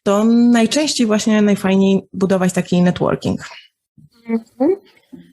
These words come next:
Speaker 2: O właśnie, o networkingu wspomniałaś, super. Mm,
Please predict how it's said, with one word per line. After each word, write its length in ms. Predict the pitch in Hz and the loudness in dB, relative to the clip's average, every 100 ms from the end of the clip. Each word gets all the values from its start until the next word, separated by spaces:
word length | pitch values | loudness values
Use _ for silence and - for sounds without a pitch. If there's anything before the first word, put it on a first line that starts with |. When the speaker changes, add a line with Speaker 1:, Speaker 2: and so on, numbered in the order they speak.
| _ - | _ -6
Speaker 2:
O 100 | 202 | -4
właśnie, 380 | 190 170 - 190 | -2 -4 -2 0
o 40 | |
networkingu 640 | 202 196 202 - 214 185 | 0 0 -2 -2 -2 -2
wspomniałaś, 580 | 185 - 175 180 165 185 | -4 -4 -2 0 0 -2
super. 340 | - - 175 190 - - _ | -4 -6 -6 -6 -10 -20 _
Mm, 300 | 214 214 208 | -2 0 0